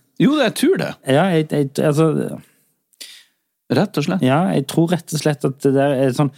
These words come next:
Speaker 2: av og til så har jeg, det hører sånne ordtak og sånne råd og sånt som alle vet, for eksempel det å leve i nuet. Det er et sånt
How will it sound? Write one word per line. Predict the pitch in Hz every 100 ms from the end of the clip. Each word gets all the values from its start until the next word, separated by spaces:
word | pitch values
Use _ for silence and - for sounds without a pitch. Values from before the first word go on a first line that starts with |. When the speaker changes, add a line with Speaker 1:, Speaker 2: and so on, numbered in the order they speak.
| - _
Speaker 2:
av | - 170
og | 175
til | 170
så | 156
har | 151 151
jeg, | - - 135
det | 143
hører | 147 120
sånne | 139 139
ordtak | 120 104 - 131 127 127 _ -
og | 117
sånne | 120 120 117 117 104 110
råd | 107 110 120 123 127
og |
sånt | - 101
som | - 117
alle | 98 87
vet, | 101 - -
for |
eksempel | - - 98 - 113
det | 101 98
å |
leve | 104 92 92
i | 92
nuet. | 95 - 107
Det | 135
er | 135
et | 104
sånt | 110